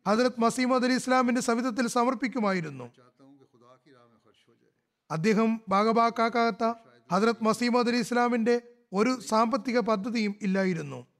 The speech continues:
ഒരു പൈസ കൊടുത്തിട്ടാണെങ്കിലും അദ്ദേഹം അതിൽ തീർച്ചയായും ഭാഗഭാക്കാകുമായിരുന്നു.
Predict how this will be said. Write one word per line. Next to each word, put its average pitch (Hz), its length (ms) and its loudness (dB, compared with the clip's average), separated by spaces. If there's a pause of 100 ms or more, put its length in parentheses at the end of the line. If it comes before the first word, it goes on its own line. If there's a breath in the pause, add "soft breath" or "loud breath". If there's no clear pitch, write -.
(260)
ഒരു 247 140 2
പൈസ 233 300 2
കൊടുത്തിട്ടാണെങ്കിലും 247 960 0 (320)
അദ്ദേഹം 220 380 2
അതിൽ 214 260 2 (140)
തീർച്ചയായും 208 600 2 (100)
ഭാഗഭാക്കാകുമായിരുന്നു. 185 1200 0